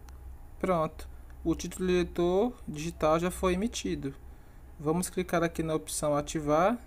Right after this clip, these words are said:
caso apareça essa opção aqui, né? Que é pra poder ativar a biometria.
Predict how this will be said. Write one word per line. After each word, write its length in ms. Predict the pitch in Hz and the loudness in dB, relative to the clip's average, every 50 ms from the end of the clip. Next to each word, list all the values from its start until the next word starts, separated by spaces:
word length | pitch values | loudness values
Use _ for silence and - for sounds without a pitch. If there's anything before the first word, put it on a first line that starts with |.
| - - - | -12 -14 -2
caso 220 | - 151 143 139 | 2 2 4 4
apareça 460 | 143 143 - 139 135 139 139 139 - 143 | 2 2 2 2 2 2 2 0 0 -4
essa 180 | 139 - 147 | -4 -2 -4
opção 340 | 139 147 - - - 143 139 | -4 -4 -4 -4 -2 -2 -2
aqui, 440 | 143 - - - 165 180 202 247 240 - - | -4 -6 -6 -6 -4 -4 -2 -4 -4 -6 -6
né? 180 | 143 165 202 - - - - - - - - - - - - - - - - - - - - - - - | -6 -6 -6 -8 -10 -14 -18 -18 -20 -20 -18 -16 -16 -16 -16 -16 -16 -16 -16 -16 -16 -16 -16 -14 -10 -6
Que 80 | - 143 | -4 -2
é 20 | |
pra 120 | 135 143 143 | -2 -2 -2
poder 200 | - 139 143 139 | -2 -2 -2 -2
ativar 280 | 139 - 135 135 135 | -2 -2 0 0 0
a 20 | 139 | 2
biometria. 800 | 135 135 135 135 135 135 - - - 139 143 170 190 220 269 | 2 2 2 2 0 -4 -4 -4 -2 -2 0 0 0 0 -2